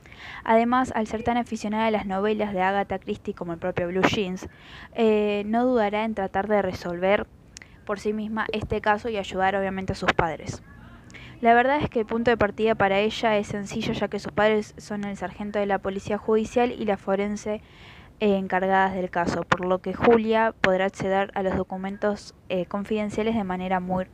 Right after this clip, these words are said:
rápida. La historia está ambientada en un,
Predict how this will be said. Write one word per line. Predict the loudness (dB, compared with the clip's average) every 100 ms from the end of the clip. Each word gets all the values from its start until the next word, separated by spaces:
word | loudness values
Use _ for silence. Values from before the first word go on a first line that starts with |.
| -16
rápida. | -12 -4 -4 -2 -6 -8 -14 -20 -20 -18 -10 0
La |
historia | 0 2 0
está | 0
ambientada | 0 0 2 4 4 2
en | -2
un, | -6 -8 -6 -8 -10